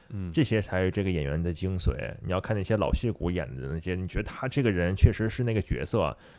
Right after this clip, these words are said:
Speaker 2: 你甚至觉得他，就是如果你要不认识这个演员的话，你甚至觉得像小时候看那些电影，就你以为这个人是那个真人呢，对吧？
Speaker 1: 嗯。
Speaker 2: 这种的话才是真正深入人心的一些那个表演的一些角色啊。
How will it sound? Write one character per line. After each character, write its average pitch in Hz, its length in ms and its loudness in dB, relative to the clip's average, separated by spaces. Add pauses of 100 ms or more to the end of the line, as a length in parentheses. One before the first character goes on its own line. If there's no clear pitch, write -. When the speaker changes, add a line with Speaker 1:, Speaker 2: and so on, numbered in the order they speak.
(120)
Speaker 2:
你 107 100 0
甚 143 160 2
至 123 100 4
觉 107 180 2
得 123 80 6
他， 135 380 2 (100)
就 - 160 -2
是 110 80 2
如 113 120 0
果 147 120 4
你 117 100 2
要 82 120 4
不 110 140 6
认 170 140 6
识 127 60 6
这 107 80 4
个 98 60 6
演 82 100 4
员 76 100 -2
的 - 60 -2
话， 92 160 0
你 85 100 0
甚 143 160 -4
至 120 100 0
觉 101 160 4
得 113 140 4 (440)
像 139 220 4
小 - 160 2
时 85 120 -2
候 107 60 4
看 113 160 0
那 104 60 0
些 98 100 2
电 101 160 2
影， 76 200 0
就 107 80 0
你 113 180 2
以 131 60 4
为 117 140 6
这 151 160 4
个 113 80 4
人 101 120 6
是 127 140 4
那 123 160 6
个 113 80 4
真 147 240 6
人 85 200 6
呢， 67 160 -2 (440)
对 104 100 4
吧？ 80 280 2
Speaker 1:
嗯。 - 120 -18
Speaker 2:
这 196 160 2
种 107 160 2
的 92 140 4
话 101 100 6
才 113 140 0
是 110 140 2
真 113 160 0
正 113 100 2
深 113 180 0
入 104 100 2
人 90 180 2
心 117 180 -2
的 107 60 0
一 92 60 0
些 85 220 0
那 82 140 0
个 78 60 -4
表 78 180 4
演 73 120 -2
的 80 60 -4
一 73 40 -4
些 82 120 -4
角 - 200 -6
色 - 140 -6
啊。 - 160 -6